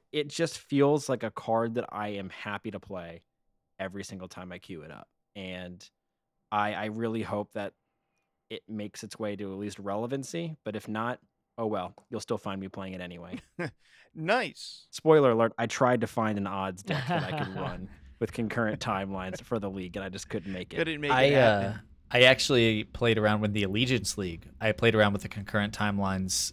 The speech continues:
Speaker 4: uh, P N Z one that was just running a ton of things that did something on summon and hope you roll into a better statted
Speaker 3: Hmm.
Speaker 4: creature. And, uh, it was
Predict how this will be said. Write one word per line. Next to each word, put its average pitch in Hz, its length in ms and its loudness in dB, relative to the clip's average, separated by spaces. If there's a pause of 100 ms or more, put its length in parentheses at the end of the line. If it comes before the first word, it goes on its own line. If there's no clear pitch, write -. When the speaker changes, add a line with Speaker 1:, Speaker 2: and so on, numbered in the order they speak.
Speaker 4:
uh, 98 280 4
P 123 220 0
N 104 120 2
Z 107 400 -2
one 98 340 -8 (300)
that 101 120 0
was 110 140 2
just - 180 0
running 107 220 6
a 98 60 4
ton 117 260 2
of 110 100 2
things 110 340 2
that 101 180 2
did 110 180 0
something 110 320 2
on 101 160 2
summon 127 420 2
and 113 240 0
hope 113 240 4
you 117 140 2
roll 110 240 4
into 110 260 0
a 104 60 2
better 104 220 2
statted 98 380 2
Speaker 3:
Hmm. 90 40 -6
Speaker 4:
creature. 92 480 -4 (380)
And, 110 260 6 (720)
uh, 104 640 2
it 147 80 12
was 139 240 4